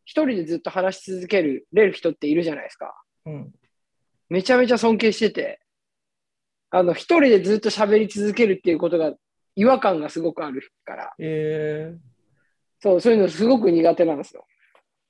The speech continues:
Speaker 1: ていうところがあるんですけど。いや、あのー、で、邦子さんの今の話に関しては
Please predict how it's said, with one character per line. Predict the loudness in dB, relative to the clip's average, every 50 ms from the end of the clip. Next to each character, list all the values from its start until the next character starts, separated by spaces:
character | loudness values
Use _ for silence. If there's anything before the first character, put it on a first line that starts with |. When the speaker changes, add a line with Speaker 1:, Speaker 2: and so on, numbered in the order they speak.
| _ _
Speaker 1:
て | 2
い | 2 4 4
う | 4
と | 4 2
こ | 2 2 2
ろ | 2
が | 4 4
あ | 4
る | 4 2
ん | 0 -4
で | -12
す | -16 -14
け | -14 -12
ど。 | -10 -10 -10 -10 -12 -14 _ _ _ _ _ _ _ _ _ -4
い | 0
や、 | 2 2 2 2 0
あ | 0
の | 0 2 0 2 2 2 0 0 -2 -2 -2 -2 -2 -4 -4 -4
ー、 | -2
で、 | -2 -2
邦 | 0 0 -2 0 0 0
子 | 0 0 0
さ | 0 -2
ん | 0
の | 0
今 | -2 -2 -2 -2 -6
の | -6
話 | -8 -8 -8 -8 -8 -8 -8 -8
に | -8 -8
関 | -10 -10 -12 -12
し | -12 -12
て | -12 -12
は | -12 -10 -12 -12 -12 -12 -16